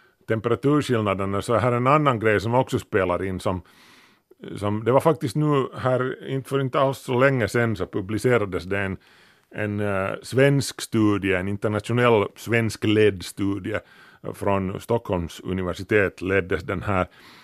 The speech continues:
Och, och, och de här forskarna kom då till att Golfströmmen, som har blivit bevisligen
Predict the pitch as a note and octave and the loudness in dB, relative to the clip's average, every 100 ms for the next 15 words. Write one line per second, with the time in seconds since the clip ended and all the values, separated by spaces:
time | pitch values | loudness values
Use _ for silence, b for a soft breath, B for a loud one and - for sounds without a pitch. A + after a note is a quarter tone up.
0 | B B B - G#2 G2+ G#2 - G#2+ A2 | B B B 2 6 6 4 0 0 2
1 | G#2+ A#2 A2+ G#2+ A2+ B2+ - D3+ F3 - | 2 0 0 2 4 4 4 2 2 2
2 | D3+ C3+ B2 A#2 - - - - B2+ C#3+ | 4 6 4 4 2 -8 -14 -2 4 4
3 | C3+ A#2+ - C3+ B2+ A2+ - A#2 A#2 - | 4 2 2 4 4 4 4 4 2 -2
4 | - b b b _ G#2+ D3+ G3 C#3 - | -20 b b b _ 4 6 6 4 -4
5 | - A#2+ B2 A2 F#2+ G#2 D3 C3 B - | 0 4 4 2 0 0 0 -4 B -20
6 | - - - F#2 F2+ G2+ A2 A#2 G#2+ - | -18 -8 -4 -2 -2 0 2 2 0 0
7 | F#2+ A2 A#2+ A2 F#2+ G2+ F#2 | 2 4 2 0 -2 -2 -2